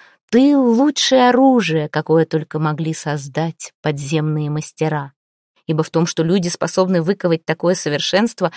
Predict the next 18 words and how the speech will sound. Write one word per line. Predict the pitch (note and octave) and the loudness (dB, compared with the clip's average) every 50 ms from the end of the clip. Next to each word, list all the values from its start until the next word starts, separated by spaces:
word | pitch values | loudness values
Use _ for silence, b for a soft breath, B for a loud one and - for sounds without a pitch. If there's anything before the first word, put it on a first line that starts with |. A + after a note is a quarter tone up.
| B B B B B B _ | B B B B B B _
Добрыня | B3 C#4 C#4+ D#4 E4+ D#4+ C4 G#3+ | -2 -2 0 2 2 2 2 2
очень | F3+ F3 - E3+ E3 | 0 0 0 -2 -2
сомневался. | - D3 D#3+ E3+ D#3+ D#3 D#3 D#3+ D#3 D3 C#3 - - - - _ _ _ _ _ _ _ - | -2 0 0 0 0 0 0 -2 -2 -2 -6 -10 -14 -16 -18 _ _ _ _ _ _ _ -4
Видел | - A#3 D4 E4 E4 C#4 F#4+ D4 C#4+ | 0 4 6 6 6 6 4 4 4
он | C#4 C4 C4 | 4 4 4
на | B3+ B3 | 4 2
своём | - - A3+ A3+ A3+ G#3+ G#3 | 0 0 0 2 2 2 2
веку | G3+ F#3 G#3+ G3 - F3 F3+ | 0 0 -2 -2 -2 -2 0
немало | F3+ F#3+ G#3 G3 F3 F3 F3+ F#3 | 0 2 2 2 2 2 0 -2
прекрасных | F3 - F3+ - - D#3+ D#3 D3+ - - E3+ - - | -2 -2 -4 -2 -2 -4 -6 -6 -8 -12 -10 -6 -6
мечей, | D#3+ D#3+ - - - D3 D3 - _ _ _ _ _ | -6 -6 -6 -6 -6 -6 -8 -8 _ _ _ _ _
и | - D#3 | -6 -4
франкские | - - F#3+ A3 B3 B3+ A#3+ - - - - A3 A3 | -2 0 0 2 2 0 0 -2 -4 -2 0 0 2
лезвия | G3+ G#3 G#3+ G3+ F3 F3+ F#3 F#3 | 2 2 2 2 2 0 0 0
каролинги | F3+ - F3+ F3+ F3 F3 F3+ F3+ F3 F3 F3 D#3 - D#3+ D#3 | 0 0 0 0 2 2 0 0 0 0 0 -2 -4 -8 -8
из | - - F3 D#3+ | -6 -6 -6 -4
земель | C#3 C#3+ D3+ D#3+ D#3+ E3 D#3+ D3+ D#3 | -4 -4 -2 -2 0 0 -2 -2 -4
Рейна, | D3 D3+ D3+ D#3 D#3+ D#3 D#3 D3+ D3+ C#3+ | -6 -4 -2 -2 -2 -2 -4 -6 -8 -10